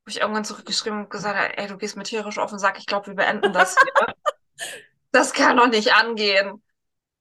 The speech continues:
Speaker 2: Ja, also ich bin, ich bin schon alleine deshalb nicht mehr so Fan von WhatsApp.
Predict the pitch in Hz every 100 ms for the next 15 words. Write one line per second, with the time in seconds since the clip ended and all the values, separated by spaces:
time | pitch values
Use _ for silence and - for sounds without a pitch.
0 | _ _ _ _ _ _ 208 247 277 262
1 | 214 269 294 285 269 - _ - 247 277
2 | 285 311 285 269 262 262 247 214 285 269
3 | 254 - 254 247 247 233 233 233 226 202
4 | 190 - 190 -